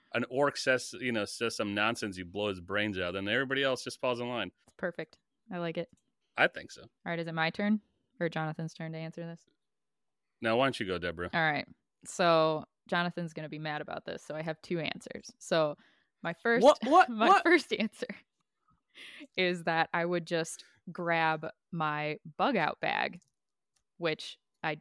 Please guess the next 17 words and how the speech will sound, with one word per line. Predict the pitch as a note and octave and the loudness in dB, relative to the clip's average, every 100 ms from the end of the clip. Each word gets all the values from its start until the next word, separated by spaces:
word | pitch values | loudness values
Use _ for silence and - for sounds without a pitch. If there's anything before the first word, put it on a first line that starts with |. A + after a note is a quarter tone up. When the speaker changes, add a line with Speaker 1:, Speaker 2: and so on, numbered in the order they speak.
| _ | _
Speaker 2:
definitely | E3 E3 F3+ F3 F3+ E3 | -4 -2 -4 -4 -4 -2
have. | D3 C#3+ - _ - | -2 -2 -8 _ -4
Everything's | E3 F3 F#3 G3 G#3 F#3 | -4 -2 -2 2 2 2
in | E3+ | -2
there. | E3 E3 F3+ _ _ _ _ _ _ G3+ | 0 0 -2 _ _ _ _ _ _ -10
<laughs> | - - - C#4+ - - | -10 -12 -10 -10 -12 -6
There's | F3 - E3 - _ | -2 -2 -6 -14 _
food, | - B3+ A3+ A3 G#3+ | -4 0 2 2 0
Speaker 1:
Mm-hmm. | G#3+ - - | -2 -10 -8
Speaker 2:
there's | E3 D3+ D#3 D#3+ _ F#3+ | -4 -4 -4 -8 _ -2
knives, | G3+ G3 F3+ F3+ F3+ F#3+ - | 2 2 2 -2 -4 -10 -10
there's | D#3+ D3+ D3+ - | -8 -8 -10 -18
a | - | -10
compass, | G3+ F#3 F3+ F3 F3 - - | -6 -6 -6 -6 -8 -10 -10
there's | D#3+ D3+ E3 - | -8 -8 -10 -14
heating | - G#3 F#3+ F3+ F3+ | -8 -4 -2 -2 -4
stuff, | - E3+ | -4 -4